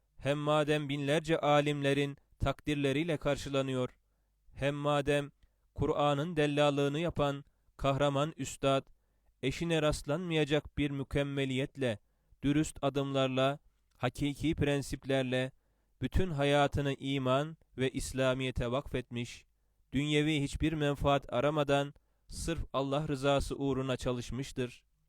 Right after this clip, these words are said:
Hem madem bütün kuvvetiyle nur talebeleri de iman ve İslamiyet'e, ehli sünnet dairesinde hizmet için hayatlarını dahi çekinmeden veriyor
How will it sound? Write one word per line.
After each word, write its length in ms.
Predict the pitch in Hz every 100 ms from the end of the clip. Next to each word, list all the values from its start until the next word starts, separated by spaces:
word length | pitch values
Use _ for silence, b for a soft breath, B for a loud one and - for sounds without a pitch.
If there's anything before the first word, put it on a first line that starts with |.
| _ _ _ _ _ _ _
Hem 180 | - 143
madem 560 | 147 147 143 147 147 147 _ _ _ -
bütün 300 | - 175 185
kuvvetiyle 800 | - 156 151 - 147 147 139
nur 160 | 127 170
talebeleri 680 | - 143 139 135 131 131 147
de 240 | 143 139 - _ _ _ -
iman 560 | 139 143 131 147 165 _ -
ve 140 | 131
İslamiyet'e, 1000 | 131 - 131 135 135 131 123 - 123 143 _ _ _ _ -
ehli 320 | 143 156 156
sünnet 460 | - 147 135 160 -
dairesinde 760 | 139 139 139 135 139 135 131
hizmet 420 | 131 120 135 151
için 260 | 135 - 143
hayatlarını 680 | 127 127 131 135 131 131 156
dahi 320 | 139 131 131
çekinmeden 680 | - 135 151 160 139 135 131
veriyor 380 | 127 123 123